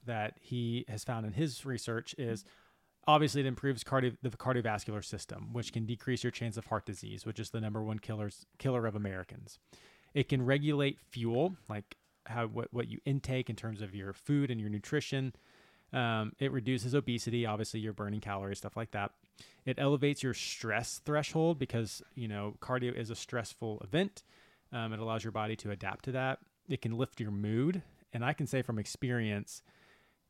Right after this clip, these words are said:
the runner's high, and after you kinda get the endorphins going on a run, like, you feel fantastic.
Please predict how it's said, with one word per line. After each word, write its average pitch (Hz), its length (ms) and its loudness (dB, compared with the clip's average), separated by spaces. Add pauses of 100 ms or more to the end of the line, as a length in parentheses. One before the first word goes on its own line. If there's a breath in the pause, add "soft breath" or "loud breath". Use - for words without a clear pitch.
(160)
the 120 100 4
runner's 127 360 4
high, 131 520 4
and 117 100 0
after 117 220 0
you 117 120 -2
kinda 117 200 -2
get 113 200 -2
the 113 120 -2
endorphins 113 480 -2
going 120 240 0
on 107 100 -2
a 101 60 -2
run, 117 300 0
like, 104 180 -4
you 123 260 0
feel 110 580 0
fantastic. 98 880 -6